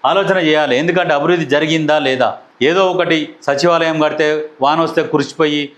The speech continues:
మొత్తం డొల్ల డొల్ల అయ్యే సచివాలయం ఒకటి, ఆ,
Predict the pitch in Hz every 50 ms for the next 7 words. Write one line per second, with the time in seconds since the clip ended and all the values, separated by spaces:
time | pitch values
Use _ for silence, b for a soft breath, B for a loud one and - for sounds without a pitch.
0 | b b b _ - 143 139 - 175 160 151 - 143 151 156 151 151 156 151 151
1 | 147 147 143 120 143 135 135 143 147 147 147 147 147 143 143 139 131 139 135 135
2 | 135 135 B B B B - 131 143 160 165 170 165